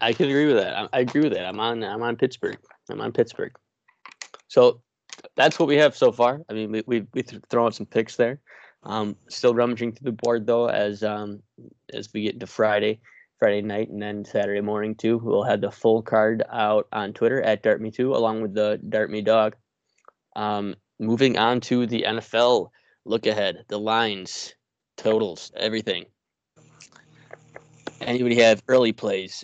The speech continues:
early plays in the N F L board? There's a lot of people, there's a lot of huge favorites this board. Also,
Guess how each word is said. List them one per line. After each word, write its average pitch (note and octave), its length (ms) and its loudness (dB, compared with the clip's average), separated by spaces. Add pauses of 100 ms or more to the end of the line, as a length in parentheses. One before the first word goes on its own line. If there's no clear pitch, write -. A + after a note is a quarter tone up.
early C3 220 -2
plays A2+ 260 0
in A2+ 60 -4
the G#2+ 100 -4
N G2+ 120 -4
F - 180 -14
L G2 140 -2
board? F#2+ 260 -12
There's C3 140 -4
a D3 60 -2
lot D3+ 300 8
of C3+ 100 8
people, B2+ 560 0
there's B2 140 -6
a B2+ 60 0
lot B2+ 220 4
of A2 60 -6
huge C3 260 -4
favorites B2+ 600 -4
this B2+ 160 -8
board. C3 380 0 (100)
Also, A#2+ 600 0